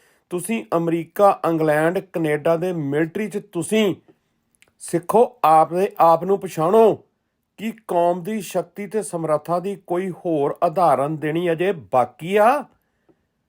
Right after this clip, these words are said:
ਬਸ ਲੋੜ ਨੂੰ, ਲੋੜ ਹੈ ਗੱਲ ਨੂੰ ਸਮਝ ਕੇ ਗਲ ਪਈ ਗੁਲਾਮੀ ਨੂੰ ਲਾਹੁਣ ਦੀ।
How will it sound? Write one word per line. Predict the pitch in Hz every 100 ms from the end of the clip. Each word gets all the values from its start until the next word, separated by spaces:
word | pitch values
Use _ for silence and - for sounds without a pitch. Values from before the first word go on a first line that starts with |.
| _ _ -
ਬਸ | 127 202 214 240
ਲੋੜ | 202 165 165 170 180 196
ਨੂੰ, | 196 196 - _
ਲੋੜ | 151 156 160 170 175 190
ਹੈ | 156 165 196
ਗੱਲ | 143 143 135
ਨੂੰ | 139 147 165
ਸਮਝ | - - 139 165
ਕੇ | - 165 196 220 - _ _ _ 113 101 131
ਗਲ | 127 139
ਪਈ | 135 151 160
ਗੁਲਾਮੀ | 170 139 123 113 113 123
ਨੂੰ | 143 214 160
ਲਾਹੁਣ | 113 180 214
ਦੀ। | 143 120